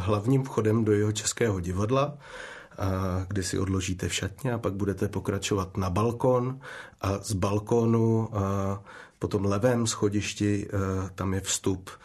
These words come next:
vstup, eh, na novou scénu na půdě. A na váš dotaz, jestli jsme mysleli na seniory, eh, v případě, že, eh,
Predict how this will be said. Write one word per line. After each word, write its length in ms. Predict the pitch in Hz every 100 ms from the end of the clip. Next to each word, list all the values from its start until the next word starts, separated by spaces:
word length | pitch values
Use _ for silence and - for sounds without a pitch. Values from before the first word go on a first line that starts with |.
| - - -
vstup, 460 | - - 95 92
eh, 40 | 101 95 95 92 95
na 600 | 104 95 95 92 92 92 92
novou 300 | 95 90 95
scénu 520 | - 98 92 92 92 -
na 120 | 104
půdě. 360 | 104 101 90 85 - - - -
A 120 | 101
na 80 | 107
váš 220 | 120 117
dotaz, 380 | 107 107 120 120
jestli 160 | 113 120
jsme 160 | 135
mysleli 540 | 120 107 - 117 120 120
na 140 | 98
seniory, 680 | - 113 110 110 107 117 117 - - - -
eh, 680 | 104 104 104 104 101 101 - - - - - _ _ _ _ _ _ _ _ _ _ _ -
v 140 | -
případě, 960 | - - 107 120 123 131 127 127 127 - - _ _ _ _ -
že, 300 | 101 98 104
eh, 400 | 101 98 95